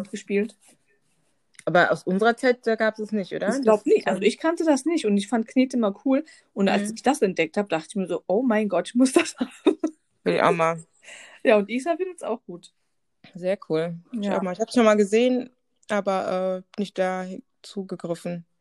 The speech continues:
Speaker 2: Ja, du kannst ja mal, kannst mal ausprobieren, wenn du das magst. Weil es ist so ein bisschen, wie gesagt, wie Sand, aber halt fester.
Speaker 1: Mhm.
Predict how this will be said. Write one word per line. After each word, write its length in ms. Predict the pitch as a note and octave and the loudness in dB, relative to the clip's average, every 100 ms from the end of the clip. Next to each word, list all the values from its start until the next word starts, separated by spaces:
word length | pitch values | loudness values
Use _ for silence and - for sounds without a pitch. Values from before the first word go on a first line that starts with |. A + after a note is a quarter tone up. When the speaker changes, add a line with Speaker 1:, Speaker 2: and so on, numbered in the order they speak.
| - | -6
Speaker 2:
Ja, 120 | G3 | -4
du 100 | G3+ | -4
kannst 260 | G3+ A#3+ B3 | -4 -4 -2
ja 60 | |
mal, 300 | A3+ G#3+ G#3 | -2 -2 -2
kannst 280 | G#3+ A#3+ A3+ | -4 -4 -4
mal 100 | G#3 | -2
ausprobieren, 540 | A3+ - E3 F3 G3 - | -2 -4 -10 -6 -8 -4
wenn 140 | F#3 | -6
du 100 | F3+ | -4
das 180 | F3 G3 | -4 -2
magst. 240 | G3 C4 | 0 0
Weil 140 | F#3+ F#3+ | 2 4
es 120 | A3 | 4
ist 140 | C4 C4 | 0 2
so 80 | |
ein 100 | B3+ | 4
bisschen, 420 | A#3+ C4 B3+ A#3 - _ _ - | 4 2 2 2 0 _ _ -10
wie 220 | G3+ G3+ | -2 4
gesagt, 220 | G#3 G#3+ | 4 4
wie 120 | G3+ F#3+ | 4 2
Sand, 360 | F#3 A3 D#4 | 4 4 2
aber 240 | - F3+ F#3 | 0 -2 -2
halt 180 | F#3 | -4
fester. 480 | - - A3 G#3+ | -6 0 2 4
Speaker 1:
Mhm. 60 | A3 | 2